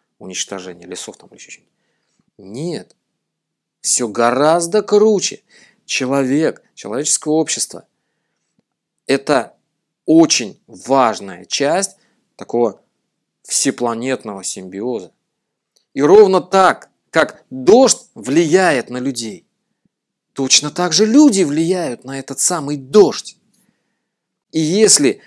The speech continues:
большое количество людей начинают,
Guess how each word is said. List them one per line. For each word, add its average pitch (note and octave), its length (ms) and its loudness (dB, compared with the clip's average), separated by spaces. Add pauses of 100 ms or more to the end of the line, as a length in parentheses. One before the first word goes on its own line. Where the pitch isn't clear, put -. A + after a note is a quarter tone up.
(120)
большое F3+ 800 4
количество F3 720 -4
людей A2+ 540 -12 (1000)
начинают, B2+ 580 -6